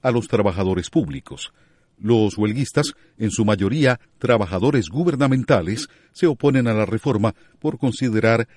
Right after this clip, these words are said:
que afectará a las clases menos favorecidas. Sin embargo, sus detractores sostienen que el rechazo de los sindicatos obedece a su deseo de mantener condiciones salariales privilegiadas.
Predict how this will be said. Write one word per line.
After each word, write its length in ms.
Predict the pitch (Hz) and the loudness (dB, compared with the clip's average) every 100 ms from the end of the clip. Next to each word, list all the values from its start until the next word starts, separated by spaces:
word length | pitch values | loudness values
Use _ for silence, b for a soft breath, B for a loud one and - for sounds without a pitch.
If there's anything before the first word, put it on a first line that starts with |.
| b b | b b
que 180 | 120 | 0
afectará 520 | 107 - 104 110 110 123 | 0 0 -4 0 2 2
a 160 | 123 | 0
las 180 | 101 - | -4 -4
clases 500 | - 117 107 110 - b b | 0 0 2 -4 -4 b b
menos 320 | 117 117 98 | 2 2 2
favorecidas. 760 | 104 95 90 - 76 101 - - b b b | 0 0 -2 -4 -10 -12 -18 -20 b b b
Sin 180 | - 226 | -4 0
embargo, 380 | 135 131 117 123 | 2 2 2 0
sus 240 | - 175 | 0 -2
detractores 800 | 135 - 110 90 - 101 85 - b b - | 0 -2 -2 -2 0 0 -2 -8 b b -4
sostienen 500 | 175 - 190 170 139 | -2 0 -2 -2 -2
que 140 | 151 156 | -2 0
el 80 | 127 | 0
rechazo 540 | 104 - 131 - 117 b b b | 0 2 2 2 -2 b b b
de 120 | 117 | 0
los 180 | 101 - | 0 -2
sindicatos 760 | 113 104 110 147 95 117 - b b b b | -4 -2 0 0 0 -2 -4 b b b b
obedece 560 | 151 139 165 151 151 | 4 4 2 2 0
a 80 | 113 | 0
su 160 | 147 127 | -2 -4
deseo 480 | 107 117 113 113 b b - | -2 0 2 0 b b -2
de 160 | 123 | 2
mantener 540 | 117 104 104 104 120 110 | 4 2 0 0 0 0
condiciones 600 | 107 82 78 120 110 95 | -4 -4 -4 -2 0 0
salariales 680 | 117 92 98 123 117 113 b b b - | -2 -2 0 0 0 -2 b b b -2
privilegiadas. 1000 | 135 127 117 107 - 76 57 - - | 0 2 0 0 -2 -8 -8 -12 -12